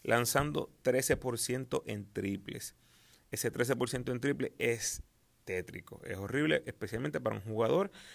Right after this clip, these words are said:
que te juega las posiciones dos y tres. El ajuste a la línea de tres, eh, parece que le va a tomar más tiempo del esperado, así que el Magic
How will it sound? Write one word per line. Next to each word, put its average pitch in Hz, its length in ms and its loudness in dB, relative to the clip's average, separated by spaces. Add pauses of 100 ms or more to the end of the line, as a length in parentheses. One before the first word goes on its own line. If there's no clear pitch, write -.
(140)
que - 100 -6
te 104 120 -6
juega 101 160 2
las 120 100 2
posiciones 113 460 -2
dos 95 160 -2
y 95 80 -4
tres. - 320 -12 (580)
El 117 140 2
ajuste 139 720 2 (480)
a 107 80 6
la 107 160 8
línea 110 580 4
de 104 140 4
tres, 101 500 0 (760)
eh, 95 580 2 (160)
parece 107 380 8
que 110 100 2
le 101 80 4
va 104 80 6
a 101 60 2
tomar 110 200 0
más 107 200 -2
tiempo 107 280 0
del 110 140 0
esperado, 160 480 2
así - 220 -2
que - 160 -4
el 110 160 -4
Magic 127 500 -4